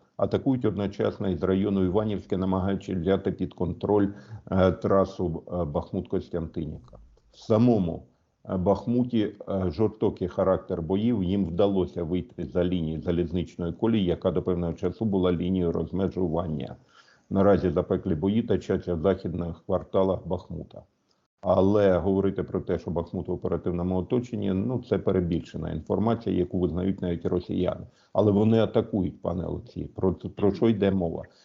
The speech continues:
Speaker 1: Тобто не
Speaker 2: Але
Speaker 1: про який характер, я, вибачте, закінчу,
Speaker 2: Та-та-та.
Speaker 1: не про який характер оборони на цих п'яти напрямках не мовиться.
Speaker 2: Запоріжжя, Вугледар,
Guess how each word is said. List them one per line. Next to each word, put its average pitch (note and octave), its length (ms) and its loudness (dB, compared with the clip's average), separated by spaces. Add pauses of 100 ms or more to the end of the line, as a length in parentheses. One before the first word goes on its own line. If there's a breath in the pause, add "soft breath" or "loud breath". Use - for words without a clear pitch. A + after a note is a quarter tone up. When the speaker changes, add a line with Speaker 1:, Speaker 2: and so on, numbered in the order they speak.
Speaker 1:
Тобто A#2 280 4
не C3+ 160 8
Speaker 2:
Але A#2 100 8
Speaker 1:
про A2+ 140 4
який G#2+ 440 2
характер, F#2+ 480 -2
я, F#2+ 200 -2
вибачте, F2+ 460 -4
закінчу, G2 460 -4
Speaker 2:
Та-та-та. - 340 -8
Speaker 1:
не A2+ 100 4
про A#2 180 2
який G2+ 380 2
характер F#2+ 600 0 (180)
оборони G#2+ 920 2 (440)
на G#2 200 0
цих G#2+ 360 -2
п'яти G2 340 -2
напрямках F2+ 720 -4
не G2+ 200 0
мовиться. F#2+ 840 -2 (920)
Speaker 2:
Запоріжжя, F#2 880 0 (540)
Вугледар, E2+ 640 -2